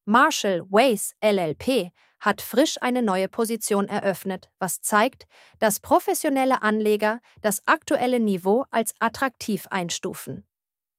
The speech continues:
Charttechnisch notiert die Aktie bereits über dem fünfzig R-Durchschnitt. Der zweihundert R bei fünf Komma acht zwei Euro ist das nächste Ziel.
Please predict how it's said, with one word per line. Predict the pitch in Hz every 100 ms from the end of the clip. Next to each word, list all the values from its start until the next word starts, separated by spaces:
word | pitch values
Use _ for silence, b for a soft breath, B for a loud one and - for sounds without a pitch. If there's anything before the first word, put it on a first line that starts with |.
| _ _ _ -
Charttechnisch | 226 254 - 202 - 196 - -
notiert | 208 208 339 349
die | 220
Aktie | 214 214 - 214
bereits | 214 208 208 -
über | 220 202
dem | 185 170
fünfzig | - 311 - - 220 -
R-Durchschnitt. | 269 269 196 175 - 180 - - _ _ _ _ _ -
Der | 220
zweihundert | - 269 349 247 233 214 190 202
R | 190 175
bei | 180
fünf | 175 285 339 -
Komma | - 214 202 190 185 -
acht | 285 - -
zwei | - 220 226
Euro | 202 196 202 220
ist | 247 269
das | 262
nächste | 202 165 - 170
Ziel. | - 175 190